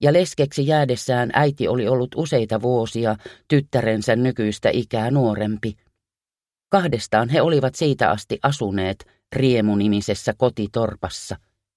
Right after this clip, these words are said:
Se kuului isän suvun maihin, ja vuokrana oli vain muutamia naistyöpäiviä vuoden mittaan,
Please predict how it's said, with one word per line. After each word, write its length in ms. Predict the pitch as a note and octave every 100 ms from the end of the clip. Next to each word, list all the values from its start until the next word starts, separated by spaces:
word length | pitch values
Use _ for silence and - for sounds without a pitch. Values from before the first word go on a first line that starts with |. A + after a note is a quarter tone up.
| _ _ _ _ _ _ _ -
Se 120 | D3+
kuului 400 | C#3 C#3 C3 B2+ -
isän 380 | D#3 E3 C#3+
suvun 400 | A2 C3+ A#2 A2
maihin, 640 | A#2 B2 A#2 F#2+ G2+ G#2 - _ _ _ _ C#3+
ja 100 | C#3
vuokrana 580 | F#3+ F3+ - B2+ B2
oli 240 | G2 C#3+ C#3+
vain 280 | D3 C#3 D3
muutamia 540 | F#3 D3 G#2+ G#2 G#2
naistyöpäiviä 1120 | A#2+ B2+ G#2+ - G2+ G2+ A#2 G#2+ G#2 G2+ G#2
vuoden 320 | B2 A#2 G#2+
mittaan, 580 | G#2+ A2 _ G#2+ A2 G#2+